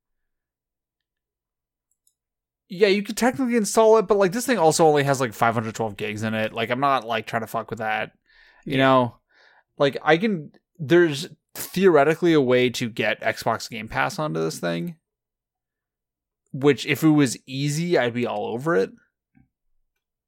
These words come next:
Speaker 1: But it just seems like a, kind of a pain.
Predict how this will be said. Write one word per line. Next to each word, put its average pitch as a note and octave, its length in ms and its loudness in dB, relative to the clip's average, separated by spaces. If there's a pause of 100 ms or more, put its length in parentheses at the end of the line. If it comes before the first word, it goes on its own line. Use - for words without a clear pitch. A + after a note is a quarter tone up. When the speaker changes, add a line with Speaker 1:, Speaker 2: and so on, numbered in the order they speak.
(440)
Speaker 1:
But C3 100 -2
it B2+ 40 -6
just B2+ 160 -6
seems C#3+ 180 -4
like C3+ 160 -2
a, A2 280 -2 (260)
kind A#2 180 -8
of G#2+ 80 -8
a G#2+ 80 -8
pain. A#2 580 -10